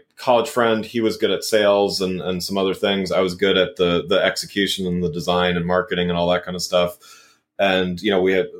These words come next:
project management and then the financial and accounting. So it was, it was actually a good mix of, of roles and, and skills. And so, um, you know, we did that for, for a couple years, um, before I ended up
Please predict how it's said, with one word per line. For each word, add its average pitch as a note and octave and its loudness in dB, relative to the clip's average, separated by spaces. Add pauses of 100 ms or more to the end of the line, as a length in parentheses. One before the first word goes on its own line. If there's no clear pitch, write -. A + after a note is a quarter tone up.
project G2 0
management F#2+ -2
and F2+ -2
then F2 -2
the F2 -2
financial F2+ -2
and E2+ -4
accounting. D3+ -4
So C#3 2
it - 4
was, C3+ -2
it E3+ 2
was E3+ 0
actually F#3+ 2
a A2+ 0
good A2+ 2
mix G2 -8
of, F#2 -4 (460)
of G2+ -2
roles G2+ -2
and, F#2 -10
and F#2 -8
skills. G2+ -2
And G2 -10
so, A2 2
um, A2+ -2
you G3 -4
know, F3 0
we E3 2
did D#3 0
that D#3+ 2
for, A#2 0
for B2+ 2
a A2+ -2
couple A2+ 0
years, G#2 0 (420)
um, G#2+ 0
before A2+ 0
I A2 4
ended A2+ 0
up G2 0